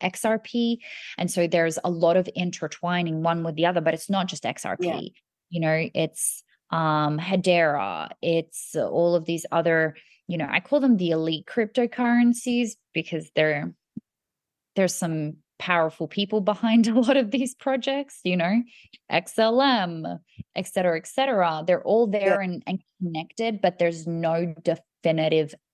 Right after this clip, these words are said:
Speaker 1: anything. So as of right now, it's all speculation, but just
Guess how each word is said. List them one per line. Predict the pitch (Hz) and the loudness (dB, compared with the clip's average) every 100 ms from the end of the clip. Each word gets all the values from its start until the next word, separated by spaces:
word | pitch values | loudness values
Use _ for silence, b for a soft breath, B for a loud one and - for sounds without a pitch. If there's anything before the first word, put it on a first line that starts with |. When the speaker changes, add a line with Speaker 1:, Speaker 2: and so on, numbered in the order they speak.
| - | -2
Speaker 1:
anything. | 160 156 - - - - - - | 0 0 -4 -8 -12 -12 -10 -12
So | - 165 143 151 B B B B _ _ | -2 0 0 -2 B B B B _ _
as | - 240 | 0 2
of | 247 202 | 4 2
right | 190 175 | 0 0
now, | 170 180 247 254 _ _ _ | -2 0 0 -2 _ _ _
it's | 202 185 | -4 -2
all | 175 | -2
speculation, | - 165 - 135 127 - 143 160 | -2 -4 0 0 0 -2 -4 0
but | 165 | 0
just | 190 180 | 0 -6